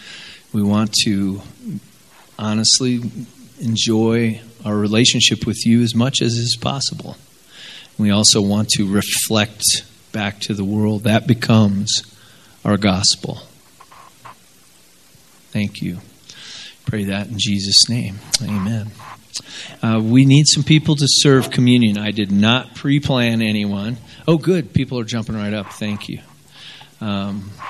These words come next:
some people will come up. If you've never done, come on up and,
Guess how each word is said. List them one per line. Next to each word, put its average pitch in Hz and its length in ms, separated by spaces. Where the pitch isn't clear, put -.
some 104 200
people 110 360
will 101 120
come 110 240
up. 123 120
If 123 160
you've 123 140
never 131 240
done, 135 360
come 175 220
on 175 200
up 208 200
and, 107 380